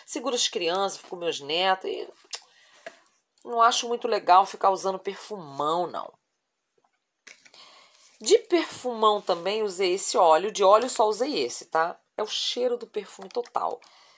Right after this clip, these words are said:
Eu e minha mania de sacudir. Gente, muito delicioso pra você sentir o cheiro. Eu usei esse aqui, ó.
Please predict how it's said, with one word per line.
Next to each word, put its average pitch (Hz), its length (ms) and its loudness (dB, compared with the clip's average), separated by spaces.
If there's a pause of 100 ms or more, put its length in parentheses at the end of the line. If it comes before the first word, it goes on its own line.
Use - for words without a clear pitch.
(200)
Eu 160 180 0
e - 20 -8
minha 196 160 -4
mania 185 240 -6
de 180 60 -10
sacudir. 185 560 -8
Gente, 165 380 -8
muito 233 380 -8
delicioso 156 960 -8
pra 147 160 -6
você 135 560 -10 (500)
sentir - 640 -8
o 131 40 -12
cheiro. 147 500 -4
Eu 180 80 -4
usei 185 320 -6
esse 220 160 -4
aqui, 175 320 -8
ó. 107 120 -2